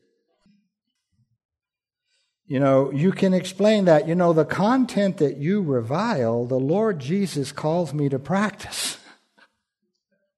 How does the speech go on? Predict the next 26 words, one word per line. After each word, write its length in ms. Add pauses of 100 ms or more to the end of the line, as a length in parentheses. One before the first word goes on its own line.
(360)
<laughs> 300
Right? 440 (140)
That, 300
isn't 320
that 180
the 80
truth? 680
"The 120
conduct 720
that 180
you 300
revile, 640
the 120
Lord 320
Jesus 500
calls 340
me 180
to 100
practice." 760 (2000)
That's 180
what 140
the 100
apostles 680
told 260
the 100
Sanhedrin. 840